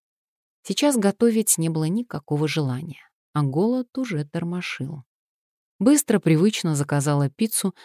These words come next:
и вьетнамский суп фо га с лапшой. Заодно глянула в айфоне, кто и что ей пишет. Конечно, девчонки беспокоятся,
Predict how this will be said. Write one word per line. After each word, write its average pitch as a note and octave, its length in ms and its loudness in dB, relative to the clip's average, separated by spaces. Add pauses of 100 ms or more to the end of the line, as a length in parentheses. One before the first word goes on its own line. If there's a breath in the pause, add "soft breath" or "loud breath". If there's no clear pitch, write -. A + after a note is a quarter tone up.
(280 loud breath)
и B3+ 80 6
вьетнамский F3 640 0
суп F#3 280 -2
фо E3 300 0
га C#3 320 0
с - 100 -4
лапшой. - 520 -10 (360)
Заодно D#3 520 2
глянула E3 480 -2
в D#3+ 40 -2
айфоне, F#3 600 -4
кто A#3+ 220 -2
и A3 60 0
что - 220 -4
ей D3 200 -2
пишет. - 360 -12 (920)
Конечно, C4+ 340 2
девчонки A3+ 460 -2
беспокоятся, F3 880 -6